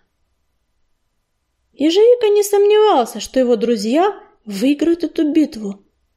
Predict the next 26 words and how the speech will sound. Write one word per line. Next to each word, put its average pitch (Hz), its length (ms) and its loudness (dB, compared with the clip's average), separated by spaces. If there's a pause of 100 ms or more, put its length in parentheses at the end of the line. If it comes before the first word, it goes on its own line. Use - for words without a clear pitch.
(180)
Ну, 381 300 2
во-первых, 403 560 -2 (340)
домашние 320 520 -2
коты 320 260 -4
сражались 269 600 -2
на 226 80 -6
своей 233 280 -2
территории, 233 920 -2 (840)
а 240 200 -4
во-вторых, 294 640 -2 (560)
они 233 240 -2
запросто 403 580 -2
могли 349 280 2
серьёзно 311 640 0
изранить 254 460 -4
чужаков. 262 720 -10 (880)
А 196 140 -8
вот 240 180 -4
как 240 200 -6
раз 220 280 -6
этого 262 600 -6 (340)
нужно 415 500 2
было 349 300 2
всеми 392 480 -2
силами 330 560 0
избежать, 302 600 -4